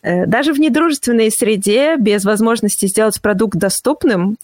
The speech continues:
развивайте свои навыки и не унывайте. Это в первую очередь вклад в вашу карьеру. И даже такой опыт приближает вас к работе мечты в команде, где все уже активно улучшают доступность продукта и даже внутренних инструментов.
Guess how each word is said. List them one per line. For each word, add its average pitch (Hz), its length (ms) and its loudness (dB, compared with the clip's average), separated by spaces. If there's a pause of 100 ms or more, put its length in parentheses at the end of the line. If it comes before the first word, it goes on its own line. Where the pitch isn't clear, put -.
развивайте 214 600 0
свои 208 200 0
навыки 262 360 0
и 233 160 0
не 302 120 4
унывайте. 175 600 0
Это 277 220 -2
в - 60 -12
первую 208 380 2
очередь 185 560 -2
вклад 185 480 -2
в 165 40 -2
вашу 180 260 -2
карьеру. 214 580 0
И 175 80 -4
даже 185 260 0
такой 214 320 0
опыт - 360 -2
приближает 202 500 0
вас 185 160 -2
к - 60 -8
работе 202 380 0
мечты 226 440 0
в - 80 -6
команде, 202 420 0
где 180 180 -6
все 233 200 0
уже 208 160 0
активно 220 360 0
улучшают 190 380 0
доступность 190 520 -2
продукта 175 540 -2 (360)
и 233 300 2
даже 285 440 0
внутренних 330 480 0
инструментов. 349 640 -2